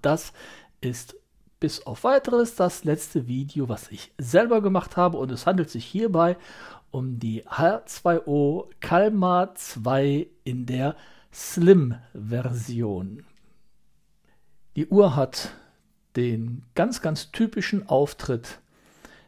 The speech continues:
der H zwei O Uhren, sehr technisch orientiert, massiv, wirklich sehr maskulin im Auftreten, aber durch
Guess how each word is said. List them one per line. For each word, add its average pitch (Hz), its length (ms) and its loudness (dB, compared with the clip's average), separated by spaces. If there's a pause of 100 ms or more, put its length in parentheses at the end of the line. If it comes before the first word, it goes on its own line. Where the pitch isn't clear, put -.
(120)
der 101 300 -4
H 123 180 -6
zwei - 220 -10
O 175 240 2
Uhren, 147 580 -2 (160)
sehr 113 520 -6
technisch 185 600 -2
orientiert, 123 840 -2 (500)
massiv, 190 840 -2 (1300)
wirklich 143 500 -2
sehr 113 520 -4
maskulin 147 680 -2
im 117 140 -10
Auftreten, 185 880 -2 (540)
aber 175 460 2
durch 127 640 -4